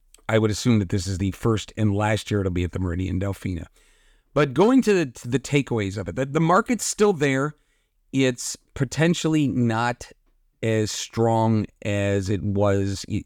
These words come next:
e-, even during the pandemic when people needed content. Um, but every year, you know, it's, it just seemed that the market does trend downwards. But there's a lot of exciting stuff going on, uh, with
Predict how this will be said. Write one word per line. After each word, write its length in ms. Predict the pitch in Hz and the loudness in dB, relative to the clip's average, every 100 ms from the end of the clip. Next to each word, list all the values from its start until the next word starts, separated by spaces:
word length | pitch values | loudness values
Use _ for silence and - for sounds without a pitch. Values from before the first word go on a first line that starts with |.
| - | -4
e-, 40 | |
even 640 | 104 85 104 98 98 92 - _ _ _ _ _ _ - 104 | -4 -2 -2 0 0 -2 -6 _ _ _ _ _ _ -12 -4
during 500 | 113 110 113 113 123 101 | 0 2 2 2 0 -2
the 140 | 107 | -4
pandemic 680 | - 123 123 123 131 139 - | 0 2 2 4 2 0 -2
when 380 | 110 101 98 - _ - | -2 0 0 -4 _ -8
people 260 | 120 110 110 | -4 0 2
needed 540 | 104 104 107 104 107 | 2 0 -2 -4 -6
content. 640 | - 107 113 139 170 196 - _ _ _ - | -2 0 0 2 2 0 -8 _ _ _ -8
Um, 380 | 113 104 98 - _ _ _ _ | -4 -2 -4 -8 _ _ _ _
but 360 | 110 104 131 127 - | -6 2 2 2 2
every 260 | 202 196 180 | 2 2 2
year, 220 | 170 160 | 0 0
you 160 | 143 | 2
know, 80 | 131 | 0
it's, 180 | 123 - | -2 -4
it 200 | - 120 | -4 -2
just 200 | 131 123 | -2 -2
seemed 260 | - 123 117 | 0 2 2
that 120 | - | 0
the 60 | |
market 280 | 110 110 110 | -2 -2 -2
does 240 | 104 110 - | -2 -2 -2
trend 400 | - 120 127 117 | 0 2 2 2
downwards. 500 | 131 139 110 87 - | 2 2 0 -4 -6
But 200 | 131 139 | -4 0
there's 160 | 143 | 0
a 60 | 170 | 0
lot 200 | 165 185 | 0 0
of 80 | 202 | -4
exciting 540 | - - 151 156 151 | -4 0 2 4 2
stuff 360 | - 139 139 - | 0 -2 -2 0
going 300 | 131 120 107 | 2 2 0
on, 300 | 90 - - _ _ _ 113 | -2 -8 -12 _ _ _ -4
uh, 80 | 101 | 0
with 420 | 107 113 - | 2 2 0